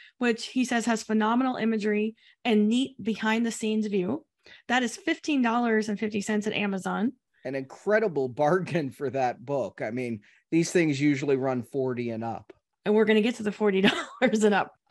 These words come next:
Speaker 1: Also, he recommends the Star Wars Legends audiobooks, Darth Maul, Shadowhunter, and the first four X-Wing books by Michael Stackpole.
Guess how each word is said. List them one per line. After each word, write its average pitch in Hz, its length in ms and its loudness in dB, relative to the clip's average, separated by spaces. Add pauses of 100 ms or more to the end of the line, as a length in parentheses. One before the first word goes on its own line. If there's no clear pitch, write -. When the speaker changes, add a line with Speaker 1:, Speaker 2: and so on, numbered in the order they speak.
(160)
Speaker 1:
Also, 320 320 6
he 285 140 2
recommends 254 380 -2
the 220 60 -6
Star 277 260 -2
Wars 302 200 -4
Legends 254 380 -2 (120)
audiobooks, 208 880 -2 (500)
Darth 240 340 4
Maul, 254 240 2
Shadowhunter, 240 760 0
and 208 100 -2
the 202 80 -4
first 254 320 -4
four 247 220 -2
X-Wing 214 360 0
books 190 220 -4
by 202 100 -4
Michael 220 280 0
Stackpole. 214 680 -6